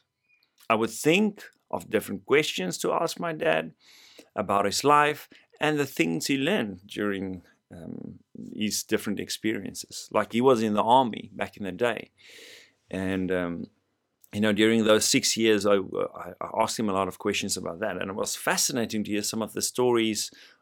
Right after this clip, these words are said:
of his friends, things I never knew. So, you know, thirty years of not knowing certain things about my dad, uh, especially his time, um, in the army. He was, um,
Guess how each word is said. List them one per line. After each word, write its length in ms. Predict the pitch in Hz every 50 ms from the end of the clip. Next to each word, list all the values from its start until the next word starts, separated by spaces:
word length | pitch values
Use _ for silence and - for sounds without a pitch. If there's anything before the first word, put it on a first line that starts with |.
| _ _
of 140 | 98 98 92
his 160 | 95 95 -
friends, 600 | - - - 113 110 107 104 104 101 95 - - -
things 260 | - - 160 160 - 151
I 100 | 156 131
never 260 | 113 113 127 135 127
knew. 340 | 104 104 127 143 120 - -
So, 360 | - - 113 107 104 101 98 - _ _ - - _ _ _
you 60 | -
know, 120 | 101 104 - -
thirty 340 | - - - 151 151 143 139
years 380 | 113 110 120 131 139 135 -
of 140 | 120 107 95
not 220 | 101 110 120 - 104
knowing 400 | 104 104 107 110 110 107 104 101
certain 340 | - - 110 110 - 104 95
things 260 | - 110 110 104 -
about 220 | 95 95 95 92
my 120 | 92 87 87
dad, 440 | 87 92 107 110 101 95 98 104 101 _ _ - - - - - - - _ _ - - _ _ _ _ _ -
uh, 140 | 92 95 -
especially 600 | - 101 - - - 117 117 - 131 120 113 104
his 160 | 104 95 -
time, 500 | - - 107 107 107 104 101 95 92 90 - _ _ _ _ _ _ _ _ _ _ _ 85
um, 180 | 82 80 85 -
in 140 | 95 95
the 80 | 90 92
army. 480 | - - 127 131 120 101 90 - - 87
He 80 | 98 98
was, 360 | 101 101 101 95 - - -
um, 480 | 95 92 90 87 87 87 87 90 87